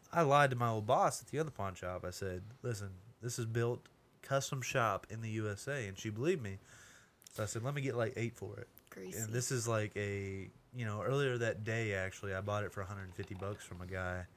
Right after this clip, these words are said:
Speaker 1: in Plano. And, uh, <laughs> went there, pawned it for eight hundred bucks. I was like, "Oh, yeah, totally get it back, totally get it back." Right after that, met up with another guy <coughs> in Allen. That was a nice burp, by the way.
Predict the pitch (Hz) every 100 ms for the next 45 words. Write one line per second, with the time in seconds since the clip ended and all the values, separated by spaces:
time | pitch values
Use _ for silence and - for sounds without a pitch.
0 | - - - - 92 - 123 117 95 90
1 | - - - - - - - - - -
2 | 101 95 95 92 92 92 90 90 - -
3 | - - - - - - 131 160 147 147
4 | 147 143 143 151 131 - 127 131 135 131
5 | 113 107 104 - - - - _ 113 -
6 | 147 160 107 - 160 127 113 98 87 82
7 | - 139 120 101 92 90 87 - - -
8 | - - - _ _ - 123 151 165 165
9 | 156 127 117 120 - - - 135 135 131
10 | 127 123 131 131 123 113 107 110 104 -
11 | 107 107 - 147 165 110 117 - - -
12 | - _ _ _ _ _ _ _ - 85
13 | 69 92 - 90 - 90 85